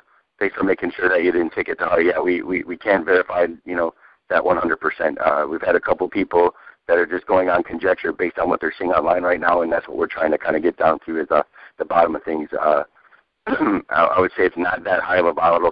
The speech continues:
situation as, as it may be presumed, although there is potential for that. There are, uh, members of various groups heading out that way, uh, just, you know, trying to show, uh, some support, but, uh, everybody's recommending come in, uh, if you're coming in at all and you have to go in and you're just,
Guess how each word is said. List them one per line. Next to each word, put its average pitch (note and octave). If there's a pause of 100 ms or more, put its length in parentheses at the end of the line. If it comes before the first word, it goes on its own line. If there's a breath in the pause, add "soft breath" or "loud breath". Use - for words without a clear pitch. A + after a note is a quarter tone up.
situation F2
as, E2
as D#2+
it E2+
may F2
be E2+
presumed, F2+ (280 loud breath)
although E2+
there E2+
is E2
potential D#2+
for F2
that. F2
There D#2+
are, D#2+ (400 soft breath)
uh, E2
members E2
of D#2
various E2+
groups D#2+
heading E2+
out E2+
that D#2+
way, E2+ (520)
uh, D2+
just, - (100)
you F2+
know, D#2+
trying -
to D#2+
show, E2
uh, D2
some E2+
support, E2
but, D2+
uh, C#2+ (480 soft breath)
everybody's E2+
recommending E2
come E2+
in, E2
uh, C#2+
if -
you're D2+
coming F2
in E2
at D#2+
all E2
and D#2+
you D2+
have F#2
to E2
go F2
in F2+
and E2
you're D2
just, D2+